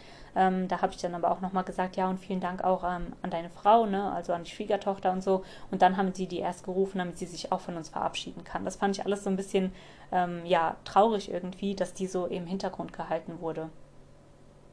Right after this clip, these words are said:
Ja, auf jeden Fall sind wir dann losgefahren.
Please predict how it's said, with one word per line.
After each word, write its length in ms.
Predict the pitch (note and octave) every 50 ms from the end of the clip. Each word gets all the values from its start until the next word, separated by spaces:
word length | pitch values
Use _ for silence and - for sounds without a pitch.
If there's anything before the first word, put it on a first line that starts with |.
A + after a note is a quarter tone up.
| - - - - _ _ - - - - - - - - -
Ja, 120 | G#3+ F#3 F3+
auf 120 | F3 -
jeden 120 | A3+ A3
Fall 140 | A3 A#3 G#3
sind 160 | G3 G#3 G3
wir 60 | G3+ F#3+
dann 180 | F#3 F3+ F3+
losgefahren. 720 | F#3 A#3 C4+ C#4 - - A#3+ - - G#3+ G#3 G3+ G#3 G#3